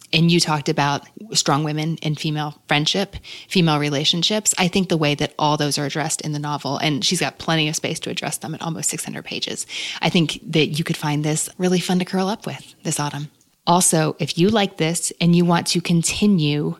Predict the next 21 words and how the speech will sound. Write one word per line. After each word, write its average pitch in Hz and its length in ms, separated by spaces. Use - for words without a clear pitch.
your 156 500
seasonal 160 640
reading 156 500
streak - 480
into 156 180
the 151 140
winter 151 560
months, 226 480
Amy 185 240
McKay 156 480
has - 280
a 151 120
short 208 340
book 156 240
out 143 240
called 160 240
Half - 260
Spent - 500
Was 151 160
the 143 100
Night, 151 460